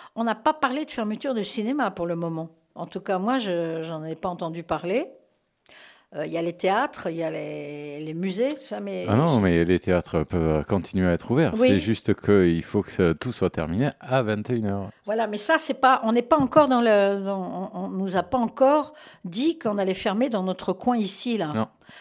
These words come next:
Speaker 1: Alors, on a plein de cinémas de proximité. Donc, pour l'instant, profitez-en, mes chéris. Vous aimez le cinéma, vous ne voulez pas aller trop loin pour aller voir un film, vous ne voulez pas payer trop cher non plus pour aller voir un film, <laughs> ben, vous avez justement les cinémas de proximité qui sont là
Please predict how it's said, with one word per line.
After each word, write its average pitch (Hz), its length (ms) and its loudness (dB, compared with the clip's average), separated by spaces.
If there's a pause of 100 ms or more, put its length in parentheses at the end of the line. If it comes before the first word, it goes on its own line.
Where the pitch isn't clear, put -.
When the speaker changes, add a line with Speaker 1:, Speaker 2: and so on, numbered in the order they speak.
Speaker 1:
Alors, 170 200 -2
on 190 100 -2
a 185 60 4
plein 226 200 0
de 220 60 0
cinémas 196 280 0
de 190 60 -14
proximité. 185 760 -4 (260)
Donc, 214 220 0
pour 240 100 2
l'instant, 262 480 -2 (220)
profitez-en, 220 520 -4
mes 202 120 -2
chéris. 180 320 -2
Vous 175 240 -8
aimez 180 120 -4
le 180 40 -6
cinéma, 196 560 -2 (400)
vous 190 180 -4
ne 202 60 -4
voulez 190 220 -2
pas 190 160 2
aller 180 180 0
trop 202 240 4
loin 208 380 6
pour 170 140 -6
aller 165 120 -2
voir 170 200 -6
un 175 60 -6
film, 285 300 -4
vous 196 100 -6
ne 185 60 -4
voulez 196 160 -2
pas 196 160 2
payer 180 360 -6
trop 208 220 0
cher 208 280 0
non 185 140 -2
plus 202 240 -6 (220)
pour 202 140 0
aller 175 140 -2
voir 165 160 -4
un 160 100 -8
film, 370 260 -4 (120)
<laughs> - 140 -8
ben, 240 120 4 (220)
vous 220 200 -2
avez 208 260 2 (160)
justement 233 640 2
les 196 140 -4
cinémas 190 300 -2
de 185 40 -4
proximité 170 540 -8
qui - 100 -18
sont - 180 -14
là 180 280 -6